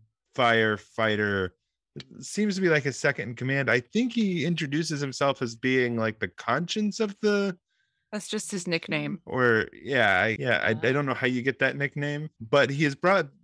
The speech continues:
Speaker 1: he's brought Vincent dinner because he knew Vincent was gonna have a long drive home after picking up his son in whatever other part of France they were in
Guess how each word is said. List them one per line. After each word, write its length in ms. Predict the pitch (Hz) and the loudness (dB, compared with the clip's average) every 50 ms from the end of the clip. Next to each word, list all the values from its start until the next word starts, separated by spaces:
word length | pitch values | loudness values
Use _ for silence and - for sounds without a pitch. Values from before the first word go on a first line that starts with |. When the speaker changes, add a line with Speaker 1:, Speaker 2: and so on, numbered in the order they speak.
| _ - | _ -8
Speaker 1:
he's 160 | 160 170 151 | -8 -6 -2
brought 180 | - 190 185 147 | 0 0 0 0
Vincent 340 | 147 160 165 - 147 113 107 | 0 -2 -2 -2 -4 -6 0
dinner 380 | 123 127 120 113 104 95 95 98 | 2 2 4 4 2 2 0 -2
because 320 | 107 113 107 - 120 - | -6 -8 -10 -8 -12 -10
he 80 | - 135 | -10 -8
knew 160 | 127 123 113 113 | -8 -8 -8 -4
Vincent 260 | - 113 110 - - - | -4 -4 -4 -6 -10 -14
was 80 | 92 - | -16 -14
gonna 200 | - - 110 110 | -14 -14 -8 -8
have 100 | 110 95 | -6 -4
a 60 | 92 | -4
long 300 | 92 101 101 98 101 107 | -4 -4 -4 -4 -6 -4
drive 320 | 101 113 98 76 87 117 - | 0 0 2 2 0 -2 -4
home 300 | - 123 107 104 104 107 | -6 -6 -4 -4 -2 -4
after 260 | 92 113 - - 113 | -4 -4 -6 -10 -10
picking 340 | - - 113 - - 104 98 | -6 -6 -6 -6 -4 -4 -6
up 160 | 104 - - | -6 -6 -10
his 140 | 107 104 - | -14 -8 -2
son 260 | - 110 107 104 101 98 | 0 0 0 0 -2 -4
in 200 | 98 98 95 - _ _ _ _ _ _ _ | -6 -6 -8 -12 _ _ _ _ _ _ _
whatever 340 | - 113 113 117 110 110 113 | 0 2 4 4 4 4 4
other 420 | 110 110 107 113 110 107 104 110 _ _ _ _ | 4 4 4 2 0 0 -2 -6 _ _ _ _
part 180 | - 113 101 101 | -2 0 0 0
of 180 | 101 98 101 - | 0 -4 -6 -6
France 340 | - - 104 98 98 - - | -2 -2 0 0 -2 -2 -4
they 120 | 104 95 | -2 -2
were 160 | 98 95 98 | 0 0 0
in 300 | 101 98 95 92 90 87 | 0 0 0 -2 -4 -6